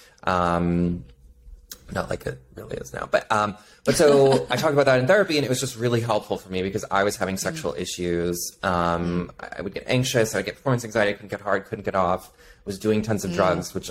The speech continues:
Speaker 1: also wasn't helping. Um,
Speaker 2: Mm.
Speaker 1: so then as I got older and started working in school, um, or studying in school, still no topic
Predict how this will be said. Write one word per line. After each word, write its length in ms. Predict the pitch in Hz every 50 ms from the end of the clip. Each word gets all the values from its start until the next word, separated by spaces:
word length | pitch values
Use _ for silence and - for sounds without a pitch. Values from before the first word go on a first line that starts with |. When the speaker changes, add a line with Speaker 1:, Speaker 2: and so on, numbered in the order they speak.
| -
Speaker 1:
also 240 | - 87 85 - 92
wasn't 220 | 90 85 85 90 90
helping. 420 | 85 80 - 95 98 110 110 110 - - _ _ -
Um, 460 | 107 107 104 101 101 98 98 95 95
Speaker 2:
Mm. 300 | 95 92 95 156 135 - - _ _ _ -
Speaker 1:
so 1040 | - - - - - 127 120 117 110 107 107 107 107 107 104 104 101 101 101 101 -
then 480 | 107 110 104 120 117 117 113 117 113 113
as 220 | - 110 110 98
I 100 | 107 104
got 240 | 104 104 101 104 -
older 460 | 139 147 147 135 131 127 123 120 120 120 -
and 160 | 101 101 101
started 320 | - - 107 104 107 107 98
working 300 | 101 101 101 104 98 98
in 100 | 95 98
school, 880 | - - - 131 123 120 113 110 107 107 107 104 104 104 104 104 - _ -
um, 300 | 95 92 92 92 92 90
or 100 | 90 95
studying 300 | - - 110 107 98 92
in 60 | 92
school, 440 | - - - 90 90 90 87 87 87
still 320 | 87 - - 101 95 92
no 200 | 92 95 92 92
topic 360 | 90 - 90 87 - - 87